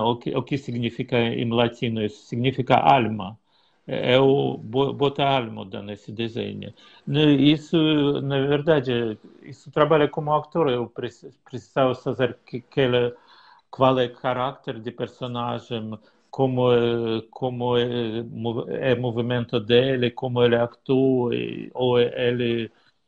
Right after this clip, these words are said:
triste, ou ele alegre, várias coisas. Isso é minha especialização.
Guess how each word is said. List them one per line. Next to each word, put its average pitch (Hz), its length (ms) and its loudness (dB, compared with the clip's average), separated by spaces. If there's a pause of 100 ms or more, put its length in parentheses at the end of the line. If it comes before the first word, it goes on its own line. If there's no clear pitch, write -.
(280)
triste, 127 600 -2
ou 113 600 2
ele 113 380 0
alegre, 110 640 -2 (380)
várias 120 360 4
coisas. - 560 -8 (540)
Isso 156 460 2
é 147 480 4
minha 147 260 2
especialização. 143 1300 2